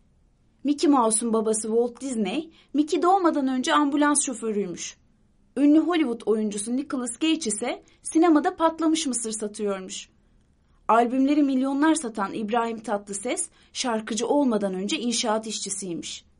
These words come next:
Ebru Gündeş ise konfeksiyon işçisiymiş.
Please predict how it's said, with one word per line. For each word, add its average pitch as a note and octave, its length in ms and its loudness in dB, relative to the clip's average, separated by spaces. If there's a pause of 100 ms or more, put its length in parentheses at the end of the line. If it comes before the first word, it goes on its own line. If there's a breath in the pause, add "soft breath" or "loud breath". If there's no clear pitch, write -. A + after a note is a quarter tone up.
(640)
Ebru B3+ 340 2
Gündeş D#4 380 4
ise D#4+ 240 -6
konfeksiyon D4 680 -2
işçisiymiş. A#3 800 -6